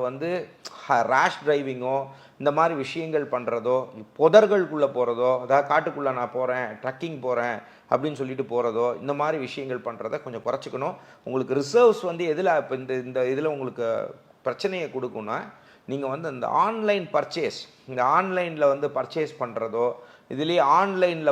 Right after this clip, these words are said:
போய் நான் இது பண்ணுவேன், அந்த கேம்பிளிங் பண்றேன், அந்த ஆன்லைன் சூதாட்டம் இருக்கு பாருங்க, இதுலலாம் போறது, இதெல்லாம் உங்களுக்கு டெம்ப்ட் ஆகும். அதே மாதிரி சில பேர் உங்களை தேடி வருவாங்க ரிஷபராசி அன்பர்களே, வந்துட்டு "ஒண்ணு கொடுங்க, நான் ரெண்டு தரேன்,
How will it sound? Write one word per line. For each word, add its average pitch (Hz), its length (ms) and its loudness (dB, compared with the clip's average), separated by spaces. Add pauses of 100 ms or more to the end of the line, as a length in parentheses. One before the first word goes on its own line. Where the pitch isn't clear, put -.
போய் 143 220 0
நான் 120 320 -4
இது 156 180 -2
பண்ணுவேன், 120 420 -2 (340)
அந்த 113 140 0 (300)
கேம்பிளிங் 170 440 2 (100)
பண்றேன், 120 360 0 (420)
அந்த 131 120 0 (160)
ஆன்லைன் 175 400 2
சூதாட்டம் 185 440 2
இருக்கு 117 220 -8
பாருங்க, 107 240 -6 (320)
இதுலலாம் 175 560 6
போறது, 135 420 2 (180)
இதெல்லாம் 147 300 4
உங்களுக்கு 120 260 -6 (120)
டெம்ப்ட் 175 360 2
ஆகும். 127 300 -2 (360)
அதே 160 160 2
மாதிரி 165 180 0
சில 160 240 2
பேர் 170 160 4
உங்களை 131 180 2 (120)
தேடி 190 320 4
வருவாங்க 143 420 0
ரிஷபராசி 123 540 -2
அன்பர்களே, 113 440 -2 (440)
வந்துட்டு 139 280 0 (120)
"ஒண்ணு 160 240 0
கொடுங்க, 147 260 0 (340)
நான் 120 200 0
ரெண்டு 143 240 -2
தரேன், 131 280 0